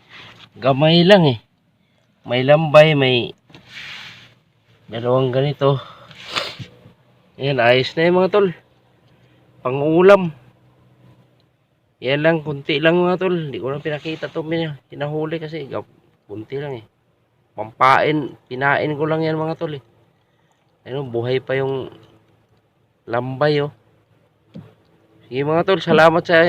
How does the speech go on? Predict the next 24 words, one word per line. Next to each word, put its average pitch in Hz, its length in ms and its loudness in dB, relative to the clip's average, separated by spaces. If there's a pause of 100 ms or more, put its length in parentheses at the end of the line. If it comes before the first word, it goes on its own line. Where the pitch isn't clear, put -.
(120)
panonood 165 480 0
nyo, 175 160 2
mga 180 160 -2
tol. 190 80 2
Kunti 160 240 -8
lang 175 160 -4
yung 175 160 -10
huli. 196 320 0 (1400)
Hindi 131 160 -12
ko 165 80 -6
na 170 80 -10
pinakita. 170 560 -14 (1700)
Oh, 226 160 -2
ipakita 339 400 -12
natin. 339 320 -8 (2250)
Mga 147 160 -10
tol, 196 240 -2 (1600)
thank 147 220 -4
you 165 100 -6
sa 170 560 0
lahat 143 320 -8
ng 151 140 -8
mga 151 240 -4 (840)
silent 156 320 -8